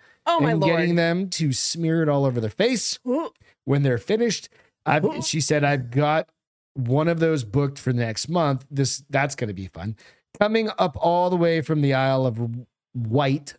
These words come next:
Speaker 2: W I G H T, Isle of Wight, just to eat my poo.
Speaker 1: That is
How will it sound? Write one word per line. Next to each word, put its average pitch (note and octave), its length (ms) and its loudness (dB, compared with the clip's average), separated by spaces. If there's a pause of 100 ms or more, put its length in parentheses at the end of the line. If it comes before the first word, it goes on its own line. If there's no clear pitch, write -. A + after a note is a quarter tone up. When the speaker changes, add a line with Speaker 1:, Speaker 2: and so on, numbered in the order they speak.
(160)
Speaker 2:
W A#2 380 0
I A2 160 0
G G2+ 240 -2
H F#2+ 220 -6
T, G2 160 -8 (300)
Isle A2+ 180 2
of G2+ 100 -2
Wight, F#2+ 280 -8 (340)
just C#3 280 0
to C#3 180 -2 (120)
eat D#3 320 -12 (200)
my G#2 240 -16
poo. A#2 280 -12 (720)
Speaker 1:
That A3+ 180 2
is F4+ 340 -4